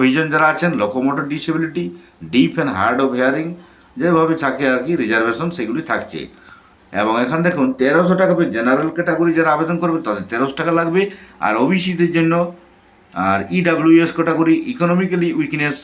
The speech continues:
সেকশনের জন্য ছশো পঞ্চাশ টাকা, আর এসসি, এসটি, পিডাব্লিউডি, ট্রান্সজেন্ডার, মানে থার্ড, তৃতীয় লিঙ্গের জন্য তিনশো পঁচিশ টাকা লাগছে। তো এখানে হয়ে গেল এগুলি। এরপরে আপনারা দেখিয়ে দিব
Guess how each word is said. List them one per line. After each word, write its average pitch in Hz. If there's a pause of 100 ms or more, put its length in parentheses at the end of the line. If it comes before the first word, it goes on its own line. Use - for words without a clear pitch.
(240)
সেকশনের 135
জন্য 135
ছশো 120
পঞ্চাশ 143
টাকা, 185 (340)
আর -
এসসি, 180
এসটি, 143
পিডাব্লিউডি, 123
ট্রান্সজেন্ডার, 110 (260)
মানে 98
থার্ড, 123 (380)
তৃতীয় 160
লিঙ্গের 131
জন্য 123
তিনশো 120
পঁচিশ 127
টাকা 85
লাগছে। 69 (1600)
তো 101
এখানে 127
হয়ে 131
গেল 139
এগুলি। 151
এরপরে 123
আপনারা 120
দেখিয়ে 113
দিব 175